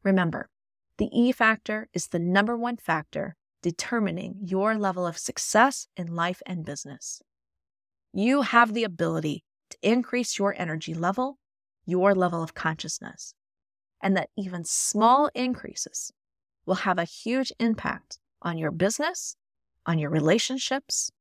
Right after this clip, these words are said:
on your health, and your very well-being.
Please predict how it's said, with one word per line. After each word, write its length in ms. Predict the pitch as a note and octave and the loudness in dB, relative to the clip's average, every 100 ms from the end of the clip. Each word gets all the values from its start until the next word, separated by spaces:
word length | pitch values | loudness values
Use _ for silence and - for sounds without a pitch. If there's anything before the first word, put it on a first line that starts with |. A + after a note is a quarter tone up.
| _ _ _ _ - | _ _ _ _ -4
on 160 | F3 D#3+ | -2 -2
your 140 | F#3+ | -6
health, 400 | - - B3 D#4 _ _ _ _ _ _ - | -4 4 4 4 _ _ _ _ _ _ -4
and 200 | E3+ D#3+ | -2 0
your 120 | D3+ | -2
very 500 | D#3 F#3 G3 G#3 G#3 | 0 2 2 2 -2
well-being. 680 | E3+ E3+ E3+ D#3+ C#3+ C3+ | 0 0 0 -4 -4 -8